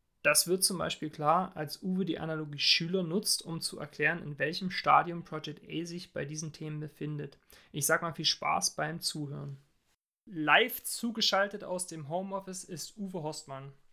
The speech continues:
Ich freue mich sehr, dass du ho-, dir heute die Zeit nimmst, um dich meinen Fragen zu stellen. Für die, die Uwe Horstmann noch nicht kennen,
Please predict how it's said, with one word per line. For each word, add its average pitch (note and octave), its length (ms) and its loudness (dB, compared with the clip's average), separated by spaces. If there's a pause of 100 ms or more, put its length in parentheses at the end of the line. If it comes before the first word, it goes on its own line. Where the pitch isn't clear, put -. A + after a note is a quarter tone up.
(360)
Ich D3 120 -12
freue E3 120 0
mich E3 100 -4
sehr, F3+ 180 4
dass G#3+ 220 0
du F3 240 -4
ho-, E3+ 140 -10
dir D3 160 -4
heute F#3+ 200 4
die D#3 80 -14
Zeit D#3 300 -4
nimmst, E3+ 480 0
um F3+ 180 -6
dich F3 140 -8
meinen D3+ 160 -6
Fragen D3+ 300 -6
zu C#3+ 100 -12
stellen. C3+ 400 -12 (960)
Für - 240 -6
die, G#3+ 460 -2 (260)
die D#3+ 100 -6
Uwe D3+ 220 -6
Horstmann D#3 300 -6
noch C#3 160 -6
nicht F3 340 -4
kennen, C3 400 -8